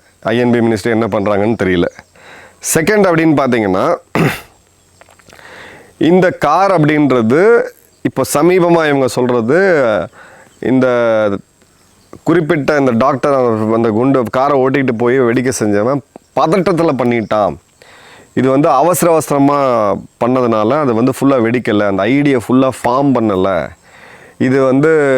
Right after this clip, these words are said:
இவங்க கூட்டாளிகள்லாம் மாட்டிட்டாங்கன்னு சொல்லி அந்த இடத்துல இருந்து இந்த வண்டி எடுத்துட்டு தப்பிக்கிறதுக்கு போகும்போது அந்த சிக்னல் நின்னு வெடிச்சிருச்சு. எப்படி கோயம்புத்தூர்ல நடந்தது அந்த இன்சிடென்ட், அப்படியே இங்க சொல்றாங்க. கோயம்புத்தூர்ல நடந்தது அது உண்மையான சம்பவம் தான். ஆனா,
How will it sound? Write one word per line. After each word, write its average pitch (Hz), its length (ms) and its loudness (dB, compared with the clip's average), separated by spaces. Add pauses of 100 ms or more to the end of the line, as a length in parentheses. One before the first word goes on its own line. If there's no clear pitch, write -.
(220)
இவங்க 113 300 0
கூட்டாளிகள்லாம் 147 640 0
மாட்டிட்டாங்கன்னு 127 540 -2
சொல்லி 120 220 -2
அந்த 139 180 2
இடத்துல 135 240 -2
இருந்து 139 120 0
இந்த 147 160 2
வண்டி 139 260 2
எடுத்துட்டு 131 440 -2
தப்பிக்கிறதுக்கு 131 800 -2 (440)
போகும்போது 139 540 2
அந்த 170 160 2
சிக்னல் 147 360 0
நின்னு 120 320 2
வெடிச்சிருச்சு. 90 520 -2 (300)
எப்படி 147 300 0
கோயம்புத்தூர்ல 143 580 0
நடந்தது 117 320 0
அந்த 120 160 0
இன்சிடென்ட், 117 360 -2
அப்படியே 117 340 0
இங்க 110 180 0
சொல்றாங்க. 90 360 -4
கோயம்புத்தூர்ல 131 340 0
நடந்தது 127 580 0
அது 110 120 0
உண்மையான 120 300 0
சம்பவம் 104 380 -2
தான். 82 140 -6 (720)
ஆனா, 120 400 0